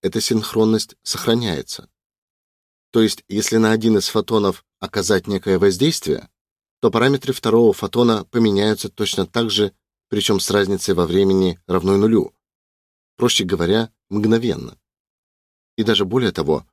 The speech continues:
мгновение — это некорректная мера, потому что изменение происходит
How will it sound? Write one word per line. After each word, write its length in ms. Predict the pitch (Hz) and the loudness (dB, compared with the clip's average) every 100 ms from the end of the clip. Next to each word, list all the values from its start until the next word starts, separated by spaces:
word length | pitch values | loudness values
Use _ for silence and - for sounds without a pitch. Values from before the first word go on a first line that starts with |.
| _ | _
мгновение — 800 | - 95 98 95 90 123 107 98 - _ _ - | -6 -2 0 0 2 2 2 0 -6 _ _ -6
это 180 | 104 104 | -2 2
некорректная 680 | 107 104 113 127 - 82 | 0 2 2 0 0 -2
мера, 320 | 90 104 - _ _ _ _ _ | 2 2 0 _ _ _ _ _
потому 220 | 98 95 92 | -6 -2 -2
что 120 | 85 | -4
изменение 640 | - 98 95 90 90 92 | -4 -2 2 2 2 0
происходит 640 | 90 92 - 95 87 87 | 0 -2 -2 -2 -2 -4